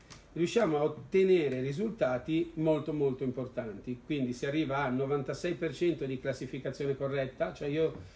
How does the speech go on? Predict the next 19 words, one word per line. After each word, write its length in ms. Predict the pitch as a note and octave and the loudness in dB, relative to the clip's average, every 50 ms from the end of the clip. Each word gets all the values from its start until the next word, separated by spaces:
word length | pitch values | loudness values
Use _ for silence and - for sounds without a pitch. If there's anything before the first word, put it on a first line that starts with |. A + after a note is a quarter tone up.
| - - - | -20 -8 -2
riconosco 680 | D#3 E3 D#3+ - F#3 F3 F#3+ G#3 F#3+ G3 - - D3 C3+ | 0 0 2 2 2 4 6 6 6 4 2 -2 -4 -2
quanti 540 | - F3 F#3+ G#3 G#3 F#3+ F3+ - - D#3 | 0 2 4 4 4 4 2 -2 -4 -8
sono 400 | C3 - - D#3 D3+ D3 C#3 C3 | -6 -2 0 0 2 2 2 0
bot, 480 | B2+ B2+ D3 D3+ C3+ B2 - - B2 A2+ - - - - - | 0 2 2 2 0 0 -4 -6 -8 -8 -8 -10 -18 -12 -8
cioè 180 | D3 C#3+ - - | -8 -8 -6 -2
quali 280 | - E3+ E3 D#3 C#3 | 2 4 4 4 2
sono 240 | B2+ - D3 C3+ C#3 | 0 -2 -2 -2 0
bot 260 | C3+ D3 D3+ C3+ - | 0 0 0 0 -2
e 60 | B2+ A#2 | -4 -4
quali 240 | - C#3+ C3+ C3 | -4 -2 -2 0
no, 380 | B2+ C3+ C#3 E3+ A3 A3+ - - - - - - - - | 0 0 0 0 0 -2 -6 -12 -20 -20 -20 -20 -8 -2
al 200 | D3+ D#3 E3 D#3+ | 0 2 2 2
novantasei 580 | D#3 D3 D3 D3+ C#3+ - D3 - - E3+ D#3+ | 2 2 0 0 0 0 -2 -2 -2 -2 -2
per 160 | - D3 C3 | -2 -4 -4
cento 280 | - - E3 D#3 C3+ C#3 | -4 -2 -4 -2 -2 -2
di 80 | C3 B2 | -4 -4
precisione, 760 | - C3 A#2+ - - A#2+ A2+ C3 A#2+ A#2 A2+ A#2+ C#3 F#3 G#3 - - - - - - - - - - - - - - - | -4 -4 -6 -6 -6 -6 -4 -4 -4 -4 -4 -4 -6 -6 -8 -10 -16 -20 -20 -20 -20 -20 -20 -20 -20 -20 -20 -20 -4 2
e 400 | G3 G3+ F#3+ E3+ C3+ - - - - | 4 4 4 4 2 -2 -10 -18 -20
soprattutto 1080 | - - - D#3 C#3 - F#3+ G#3 G3+ - - E3+ C#3 C3 - D#3 D#3+ F3 F#3 - - | -10 -4 -2 -2 -2 0 0 0 0 0 0 -2 -2 -2 0 0 0 0 0 -4 -12